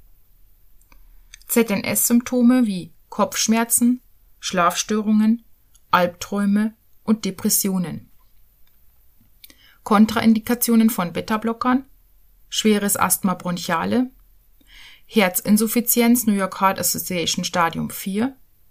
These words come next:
Bradykardie unter fünfzig Schlägen, Hypotonie, P A V K, Renault-Syndrom.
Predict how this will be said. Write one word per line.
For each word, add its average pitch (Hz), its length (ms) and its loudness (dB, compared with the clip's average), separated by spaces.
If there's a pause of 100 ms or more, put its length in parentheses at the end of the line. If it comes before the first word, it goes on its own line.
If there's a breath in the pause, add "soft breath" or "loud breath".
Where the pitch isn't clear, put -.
(720)
Bradykardie 214 720 0
unter 208 260 0
fünfzig 180 520 -6
Schlägen, 196 480 -2 (680)
Hypotonie, 240 1120 4 (1160)
P 233 200 6
A 175 100 6
V 170 220 -2
K, 196 500 -2 (760)
Renault-Syndrom. 170 840 2